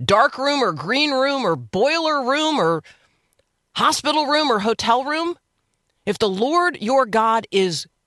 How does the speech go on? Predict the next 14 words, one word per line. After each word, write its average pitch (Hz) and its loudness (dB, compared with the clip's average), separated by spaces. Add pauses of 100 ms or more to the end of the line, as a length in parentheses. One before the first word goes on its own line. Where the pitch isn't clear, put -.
(280)
your 214 2
God, 311 2 (360)
Lord 262 2
of 180 -2
your 196 0
life, 359 0 (760)
then 113 0
he 302 2
is 381 0
with 330 -4
you. 160 -4 (1400)
And 240 2
that 311 0
changes 339 0